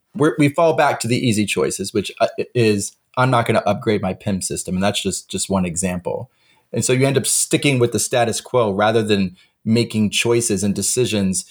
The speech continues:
to get, you, you do that to get things out of the way rather than to get ahead. And that's what we need to do, is shift that mindset to make decisions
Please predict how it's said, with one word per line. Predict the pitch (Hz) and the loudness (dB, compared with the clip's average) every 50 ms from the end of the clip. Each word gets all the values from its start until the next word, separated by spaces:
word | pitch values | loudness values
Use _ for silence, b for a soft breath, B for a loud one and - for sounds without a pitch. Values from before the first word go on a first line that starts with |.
| b b b b | b b b b
to | - 120 | -4 -2
get, | 107 - 131 123 - - | 0 0 0 0 0 -2
you, | 120 110 110 - - | -2 -2 -2 -4 -6
you | 120 127 123 | -2 0 2
do | 110 151 156 | 2 2 2
that | - 123 120 - | 2 2 0 0
to | - 123 | 0 -2
get | 107 131 127 123 - - - | 2 2 0 0 0 -4 -2
things | 123 120 110 98 | 0 0 0 -2
out | - - 120 123 | 0 0 0 2
of | 123 | 2
the | 117 | 2
way | 104 104 104 101 | 2 2 0 0
rather | 98 104 101 107 110 101 | 0 2 2 2 2 0
than | 98 104 98 | 0 -2 -2
to | 87 98 | -2 -4
get | 92 90 104 90 | -4 -2 -2 -2
ahead. | 90 90 - - 110 107 85 - | -2 -4 -2 0 0 0 -2 -4
And | 92 101 | -4 -2
that's | 110 120 - | 0 0 2
what | 123 117 104 | 0 0 2
we | 113 113 | 2 2
need | 107 107 95 - | 2 0 0 -4
to | 95 | -4
do, | 87 110 107 95 | 0 0 2 2
is | 90 | 0
shift | - - - 123 113 - - | 0 0 2 0 0 2 0
that | 104 92 - - | 0 0 0 0
mindset | 110 104 107 110 107 98 - - 95 - - | 0 2 2 2 0 -2 -2 -4 -6 -4 -2
to | - | 0
make | 104 104 98 101 - | 0 0 0 -2 -4
decisions | 95 92 - - 120 104 104 98 92 90 85 - | -4 -2 2 2 2 4 2 0 0 -2 -4 -8